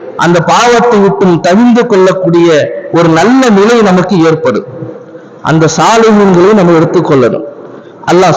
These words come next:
சூரத்துல் ஃபஜ்ரிலே கடைசியாக அல்லாஹ் சொல்லுவான், "யா அய்யத்துஹன் நஃப்ஸுல் முத்மஇன்னா இர்ஜிஇ இலா ரப்பிகி ராதியத்தன் மர்திய்யா."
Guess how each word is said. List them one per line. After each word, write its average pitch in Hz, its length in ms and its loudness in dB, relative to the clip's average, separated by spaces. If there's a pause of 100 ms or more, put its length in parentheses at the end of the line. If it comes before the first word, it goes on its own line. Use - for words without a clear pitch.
சூரத்துல் 185 440 2
ஃபஜ்ரிலே 160 640 2 (580)
கடைசியாக 214 680 0
அல்லாஹ் 180 320 2
சொல்லுவான், 165 540 0 (380)
"யா 196 200 2 (140)
அய்யத்துஹன் 202 720 2
நஃப்ஸுல் 175 460 0
முத்மஇன்னா 165 840 0 (360)
இர்ஜிஇ 220 640 2
இலா 220 340 2
ரப்பிகி 190 480 0
ராதியத்தன் 180 720 2
மர்திய்யா." 151 680 0